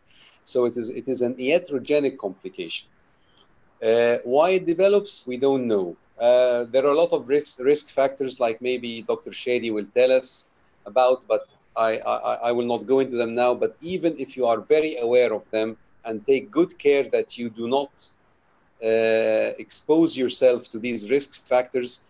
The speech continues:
you might still end up with this complication. Uh, it is irreversible usually, and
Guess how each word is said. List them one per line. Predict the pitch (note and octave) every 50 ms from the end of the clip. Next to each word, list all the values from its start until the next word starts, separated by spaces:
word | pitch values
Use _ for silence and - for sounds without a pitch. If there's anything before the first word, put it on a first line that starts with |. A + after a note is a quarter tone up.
| _ _ _ -
you | A2 A2+
might | A#2+ C#3+ D#3+ E3+ -
still | - - - - D3+ C#3+
end | C#3 C#3 C3+ B2
up | B2 C3 - -
with | A2+ A2 G#2+ G2+
this | A#2 B2 B2 - - - - _ _ -
complication. | G#2+ G#2 G2+ - G2 F#2+ - F#2+ F2 E2 - - F2+ E2 _ _ _ _ _ _ _ _ _ - - _ _ _ _ _ _ -
Uh, | - G#2 G#2+ G#2+ G#2+ - A2+
it | G#2+ -
is | A2 G#2+ -
irreversible | C#3 D3+ D3 C#3+ C3+ A#2 B2+ C#3 D#3 D3+ - - D3+ D#3+ D3+
usually, | D3 D3+ D#3 E3+ D#3+ F3 F#3 G3 A3 C#4 - - _ _ _ _ _ _ -
and | B2 B2 B2 B2 B2 B2 A#2+